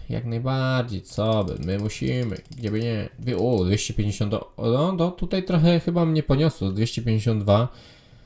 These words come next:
no, a nie, chyba dostaliśmy tyle samo, ile wydaliśmy, więc myślę, że spoko. Kolejny pięćdziesiąt. W sumie może zaryzykujemy sobie coś, yy, coś takiego, yy, <laughs> może nie jakoś drogie bardzo skiny,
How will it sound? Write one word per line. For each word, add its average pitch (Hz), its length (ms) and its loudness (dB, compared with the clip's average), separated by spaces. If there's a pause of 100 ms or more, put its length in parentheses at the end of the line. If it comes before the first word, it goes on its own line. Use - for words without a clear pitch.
(560)
no, 110 280 -2
a 120 80 0
nie, 110 240 4
chyba 120 180 0
dostaliśmy 101 400 2
tyle 98 160 0
samo, 92 220 0
ile 92 80 4
wydaliśmy, 87 480 2
więc 87 440 -4
myślę, 92 260 -4
że 90 140 0
spoko. 104 560 0 (320)
Kolejny 92 460 2
pięćdziesiąt. 95 680 -2 (840)
W - 60 -20
sumie 117 160 2
może 113 340 6 (200)
zaryzykujemy 117 680 2
sobie 95 500 0
coś, - 400 -4 (300)
yy, 95 600 0
coś 95 300 -4
takiego, 98 500 -2 (560)
yy, 117 100 2
<laughs> - 680 -6
może 117 160 0
nie 135 100 0
jakoś 110 300 2
drogie 104 320 0
bardzo 95 340 2
skiny, 98 480 0